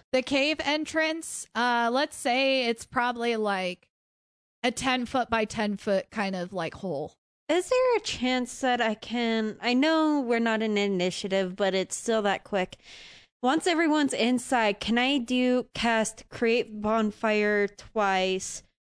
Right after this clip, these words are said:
Speaker 2: to block the entrance so everyone has a chance to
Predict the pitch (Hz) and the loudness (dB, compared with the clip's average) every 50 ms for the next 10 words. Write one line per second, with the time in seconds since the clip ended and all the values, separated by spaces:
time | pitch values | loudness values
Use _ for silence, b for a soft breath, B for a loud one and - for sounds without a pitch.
0 | _ _ - - 247 233 220 208 202 185 196 208 214 220 208 220 - - 262 240 | _ _ -4 -2 2 2 4 4 4 4 2 2 4 4 2 2 0 -2 -4 -2
1 | 220 226 233 - 190 214 208 208 196 - 208 196 196 190 - 208 196 196 190 208 | 0 0 0 2 2 0 0 0 -2 -2 -2 -2 -2 -2 -2 0 0 0 0 -2
2 | 208 208 214 202 185 196 196 190 190 190 - - - 196 190 185 - - - - | -2 -2 -2 -2 0 0 0 0 -2 -4 -8 -6 -6 -4 -4 -6 -6 -10 -12 -8
3 | - 208 196 196 185 185 185 175 175 175 | -4 -2 0 0 0 -2 -2 -6 -8 -12